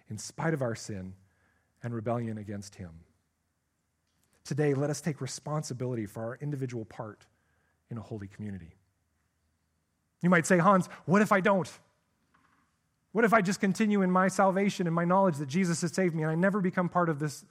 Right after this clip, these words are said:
covenant community as a member?" Then I would say, "We're happy to have you and we love you. But know this,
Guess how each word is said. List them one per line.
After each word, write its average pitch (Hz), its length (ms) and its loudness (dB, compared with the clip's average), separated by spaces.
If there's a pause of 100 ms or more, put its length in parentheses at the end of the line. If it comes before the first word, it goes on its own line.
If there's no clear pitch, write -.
(120)
covenant 160 300 0
community 151 380 -4
as 127 100 -4
a 127 40 -6
member?" 123 280 -8 (360)
Then 165 100 -4
I 175 60 2
would 175 140 0
say, 180 120 2
"We're 170 220 2
happy 208 320 -2
to 156 80 -2
have 147 260 -4
you 120 140 -4
and 127 100 -6
we 135 80 -4
love 143 260 -2
you. 107 220 -8 (640)
But 156 120 -6
know 180 120 2
this, 170 400 -2